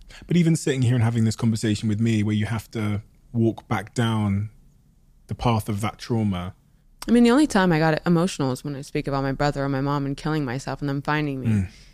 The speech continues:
Speaker 2: I don't cry about what happened to me.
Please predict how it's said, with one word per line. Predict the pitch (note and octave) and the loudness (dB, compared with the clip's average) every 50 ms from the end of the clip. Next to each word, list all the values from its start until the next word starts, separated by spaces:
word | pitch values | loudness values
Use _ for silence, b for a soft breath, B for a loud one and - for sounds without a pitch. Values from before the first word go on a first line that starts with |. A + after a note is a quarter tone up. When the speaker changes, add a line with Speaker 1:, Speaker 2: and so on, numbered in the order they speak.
| B B B B _ _ - | B B B B _ _ 0
Speaker 2:
I | - F3 | 2 2
don't | F#3 F#3+ F3+ | 2 2 0
cry | - - - E3+ E3+ F3 | 0 -2 0 2 4 4
about | F3 D#3+ C#3+ D3 C#3 A2 | 2 2 2 0 0 0
what | - C3+ B2 | -2 -2 -2
happened | - C#3+ D#3+ - - A#2+ A#2+ - | 0 -2 -2 -2 -4 -8 -8 -10
to | - - | -10 -10
me. | A#2 G#2+ D#2 D#2+ - D#3 | -10 -10 -10 -10 -12 -14